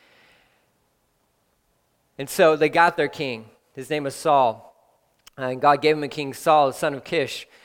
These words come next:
a man from the tribe of Benjamin, who reigned for forty years. He was head and shoulders above everybody. He was a good-looking dude, I'm sure.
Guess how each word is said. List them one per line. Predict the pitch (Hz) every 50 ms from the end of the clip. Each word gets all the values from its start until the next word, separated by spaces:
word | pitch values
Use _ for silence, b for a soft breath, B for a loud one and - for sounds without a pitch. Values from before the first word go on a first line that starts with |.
| B B B
a |
man | 139 147 151 156 160
from | 151 - 156
the | 143 139
tribe | - - 160 156 143
of | 139 135 117
Benjamin, | 147 165 170 151 143 135 127 117
who | 117 160 156
reigned | 139 151 156 165 180 175 -
for | - 147
forty | - - 165 151 151 139
years. | 139 151 175 185 147 117 110 - - - - - _ _ _ _ _ _ _ _ _ _
He | - 160
was | 156 151 147 127 -
head | - 170 170 165
and | 151 143
shoulders | - - 160 156 160 156 151 151 147 143 117 135
above | 143 131 151 147 143
everybody. | 139 143 143 143 143 135 143 143 139 139 143 139 139
He | 127 131
was | 127 117 110
a | 123
good-looking | 117 107 131 139 139 139 143 139 135 135 127 123
dude, | 135 139 139 139 139 135
I'm | 131 127 120
sure. | - - 143 143 143 143 131 -